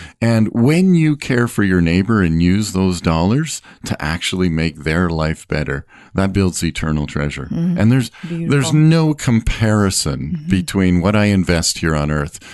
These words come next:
Speaker 1: and what happens in heaven. Like,
Speaker 2: Mm.
Speaker 1: th-, there's no comparison, uh, between that. So when talking about investing, the, that's the best investment we can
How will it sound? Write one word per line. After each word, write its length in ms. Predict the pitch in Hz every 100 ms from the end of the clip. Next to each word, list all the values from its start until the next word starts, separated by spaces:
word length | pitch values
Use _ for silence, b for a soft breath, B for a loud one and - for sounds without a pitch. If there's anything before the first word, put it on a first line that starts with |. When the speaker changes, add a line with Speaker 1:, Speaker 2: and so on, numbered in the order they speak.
| B B B
Speaker 1:
and 340 | - 82 80 76 -
what 480 | 80 78 85 - _
happens 640 | - - 82 82 76 67 -
in 80 | 71
heaven. 480 | 71 71 64 71 82 _ -
Like, 160 | 92 95
Speaker 2:
Mm. 60 | - 107
Speaker 1:
th-, 100 | 120
there's 200 | 127 139
no 120 | 131
comparison, 760 | - 87 85 76 73 - - - B B B -
uh, 180 | 80 71
between 480 | 82 - 90 82 78
that. 200 | 73 -
So 220 | 92 87 B B B
when 180 | 113 101
talking 440 | - 127 - 101
about 380 | 90 87 82 87
investing, 960 | - 90 82 90 95 - 85 80 80 85 _ -
the, 360 | - 82 - - _ - - -
that's 280 | 101 98 -
the 80 | -
best 240 | 80 -
investment 480 | 73 76 - 78 -
we 120 | 80
can 200 | - 71